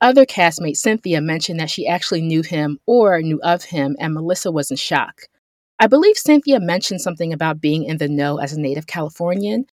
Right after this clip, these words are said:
and Kaczynski's connection to the University of California.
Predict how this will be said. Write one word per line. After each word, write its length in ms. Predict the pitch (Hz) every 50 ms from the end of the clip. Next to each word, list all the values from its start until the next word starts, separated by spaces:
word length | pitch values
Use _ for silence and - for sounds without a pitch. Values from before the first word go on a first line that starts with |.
| _ _ -
and 160 | - 196 196
Kaczynski's 520 | - 180 156 175 185 190 - - 151 -
connection 480 | - - 151 160 170 - - - 156 156
to 120 | 147 -
the 60 | 165 170
University 540 | 160 165 160 151 156 151 - - 160 139
of 180 | - 190 190 190
California. 720 | - - 131 135 135 - - 110 92 78 - 60 - -